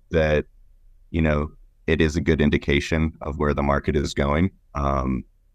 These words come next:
and, and I think that th-, those are all things that people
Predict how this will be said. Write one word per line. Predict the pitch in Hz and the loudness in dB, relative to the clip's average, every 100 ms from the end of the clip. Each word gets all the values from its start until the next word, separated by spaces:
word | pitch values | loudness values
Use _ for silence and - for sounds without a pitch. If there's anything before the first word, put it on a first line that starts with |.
| _ - _ - - _ - | _ -20 _ -20 -20 _ -8
and, | 69 69 67 65 65 | -2 0 0 -2 -4
and | 73 71 | -2 -2
I | |
think | 78 78 | 0 0
that | 80 - | 0 -2
th-, | - | -2
those | 82 78 69 | 0 0 0
are | 76 | 0
all | 71 | 0
things | 71 73 69 | 0 -2 0
that | 69 65 | -2 -2
people | 76 71 67 69 | -2 0 -2 -4